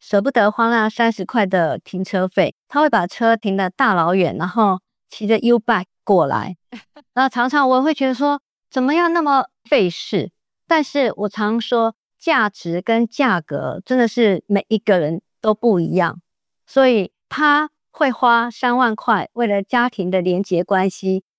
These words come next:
Speaker 1: 去买机票，然后让全家人可以一起出国。可是，那我
Speaker 2: 我看不止三万哦，哈，不过，<laughs> 我们就是这样子来做一个比喻。
Speaker 1: 三万块在他的心目中，那个关系的连结价值远胜于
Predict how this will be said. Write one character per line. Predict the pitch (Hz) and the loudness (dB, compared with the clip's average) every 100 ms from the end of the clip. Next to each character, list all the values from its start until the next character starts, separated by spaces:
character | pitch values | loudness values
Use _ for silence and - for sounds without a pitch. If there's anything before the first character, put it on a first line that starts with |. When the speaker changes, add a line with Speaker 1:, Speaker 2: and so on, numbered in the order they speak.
| _ | _
Speaker 1:
去 | - 233 | 0 2
买 | 190 127 | 2 -2
机 | - 190 | -2 -2
票， | 185 214 170 - | 0 0 -2 -2
然 | 151 | -6
后 | 180 208 185 170 - _ | -2 2 2 0 -8 _
让 | - 208 | -2 0
全 | 190 196 185 | 0 0 0
家 | 214 202 | 0 0
人 | 180 | -2
可 | 214 | 0
以 | 185 | -2
一 | 214 | -2
起 | - | -6
出 | - - 185 | -8 0 0
国。 | - 160 85 - _ _ _ | 2 -2 -4 -8 _ _ _
可 | 247 | -2
是， | 247 294 247 _ | 2 0 0 _
那 | 214 220 | -16 -6
我 | 214 | 0
Speaker 2:
我 | 214 | 0
看 | 214 - 233 | 0 -2 -2
不 | 262 | -4
止 | 233 151 | -4 -6
三 | - 175 180 | -4 -4 -2
万 | 190 160 147 | -2 -2 -4
哦， | |
哈， | 147 180 156 | 0 2 2
不 | 214 | 0
过， | 247 240 _ | -2 -2 _
<laughs> | - 269 202 | -4 -2 2
我 | 196 | 2
们 | 190 | 0
就 | 208 254 | -2 -4
是 | - - | -4 -4
这 | |
样 | 240 220 | 0 0
子 | 196 | 2
来 | 175 | 0
做 | 165 214 | 0 0
一 | 180 | 2
个 | 180 | 0
比 | 175 160 147 | -4 -6 -6
喻。 | 180 | -2
Speaker 1:
三 | 165 330 | 0 2
万 | 349 320 294 | 2 0 -2
块 | - 302 240 | -2 0 0
在 | - 269 254 | 0 0 0
他 | 220 - 254 247 | -6 -4 -2 0
的 | 214 180 | -2 -4
心 | - - 233 | -8 -6 -2
目 | 233 | 0
中， | 196 220 214 | 0 0 0
那 | 247 | 0
个 | 214 | -2
关 | 196 240 | 0 -2
系 | 247 - | -2 -2
的 | 226 196 | -2 -2
连 | 165 185 | -2 -4
结 | - 143 180 | -4 -6 -4
价 | - 190 185 | 0 0 0
值 | - 165 | -2 -2
远 | 180 160 | 0 -2
胜 | 165 262 226 | -2 0 2
于 | 165 160 | 2 0